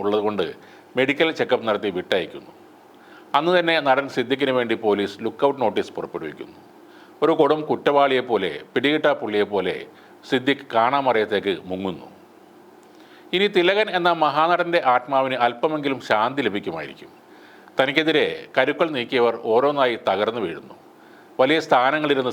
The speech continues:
സിനിമയെ നിയന്ത്രിച്ച ഇടവേള ബാബുവും രഞ്ജിത്തും മുഖം പൊത്തി നടക്കേണ്ട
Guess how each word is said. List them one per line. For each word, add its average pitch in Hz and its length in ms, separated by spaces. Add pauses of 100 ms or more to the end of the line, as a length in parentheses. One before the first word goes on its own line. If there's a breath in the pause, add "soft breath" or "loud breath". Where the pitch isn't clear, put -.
സിനിമയെ 135 400
നിയന്ത്രിച്ച 123 400 (240)
ഇടവേള 139 300 (120)
ബാബുവും 120 440
രഞ്ജിത്തും 107 380 (520 loud breath)
മുഖം 147 260
പൊത്തി 151 220
നടക്കേണ്ട 110 380